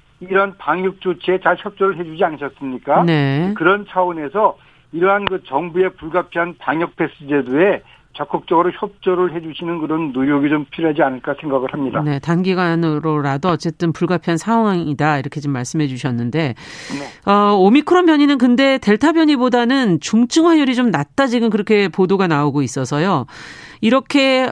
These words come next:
Speaker 2: 어차피 확진자 수는 오-, 오미크론으로 급증할 것이다 이런 전망들은 많지만 증상이 가볍다면은, 어, 일상 회복으로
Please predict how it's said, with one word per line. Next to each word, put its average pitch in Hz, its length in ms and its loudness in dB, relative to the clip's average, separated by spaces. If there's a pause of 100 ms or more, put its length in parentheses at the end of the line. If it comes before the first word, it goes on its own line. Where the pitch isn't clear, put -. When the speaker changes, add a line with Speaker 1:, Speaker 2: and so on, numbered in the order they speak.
Speaker 2:
어차피 262 420 2
확진자 269 420 0
수는 233 240 2
오-, 175 240 0
오미크론으로 208 960 2 (380)
급증할 226 440 0
것이다 185 380 0
이런 170 180 0
전망들은 170 480 2
많지만 143 540 -2
증상이 320 480 2
가볍다면은, 233 760 0 (520)
어, 196 300 2
일상 311 400 4
회복으로 277 440 2